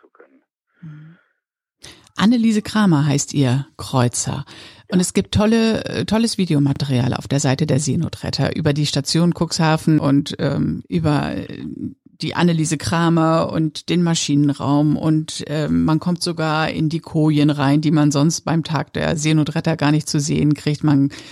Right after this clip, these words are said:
Speaker 2: sieht den Fahrstand, man ist unter Deck. Trotzdem mögen Sie vielleicht all denen, die jetzt gerne ein bisschen was über den Kreuzer hören möchten, Zahlen sagen.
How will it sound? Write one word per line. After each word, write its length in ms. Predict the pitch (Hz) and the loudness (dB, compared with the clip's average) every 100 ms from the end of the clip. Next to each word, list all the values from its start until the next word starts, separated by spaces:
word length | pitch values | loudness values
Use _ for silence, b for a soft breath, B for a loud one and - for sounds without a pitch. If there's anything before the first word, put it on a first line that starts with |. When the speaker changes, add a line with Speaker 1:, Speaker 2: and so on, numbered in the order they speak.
| B B - | B B -10
Speaker 2:
sieht 240 | 160 147 | -6 0
den 140 | 143 | 0
Fahrstand, 720 | - 151 156 - 139 143 143 - | 0 -2 0 0 0 0 0 -6
man 180 | - 143 | 0 0
ist 140 | 160 - | 0 -2
unter 320 | 156 160 143 | -2 0 0
Deck. 320 | 143 147 - B B B | -2 -4 -12 B B B
Trotzdem 500 | - 180 - 180 180 | -6 -4 0 0 2
mögen 280 | 180 190 202 | 2 2 2
Sie 120 | 190 | 0
vielleicht 400 | - 170 170 - | -2 0 0 0
all 140 | 165 160 | 0 2
denen, 280 | 165 175 160 | 2 2 2
die 120 | 156 | 2
jetzt 260 | 160 - | 0 -2
gerne 220 | - 139 131 | 0 2 2
ein 80 | |
bisschen 300 | 143 - 143 | 0 0 0
was 180 | 127 127 | 0 0
über 320 | - 139 135 | -2 -2 0
den 160 | 160 151 | 0 -2
Kreuzer 640 | - - 143 143 147 139 | -2 -4 -2 -2 -2 0
hören 300 | 147 143 - | 0 0 0
möchten, 400 | - 131 - 139 | -2 -2 -2 -2
Zahlen 400 | - - 143 - | -2 -6 -4 -6
sagen. 340 | - - 143 | -8 -8 -6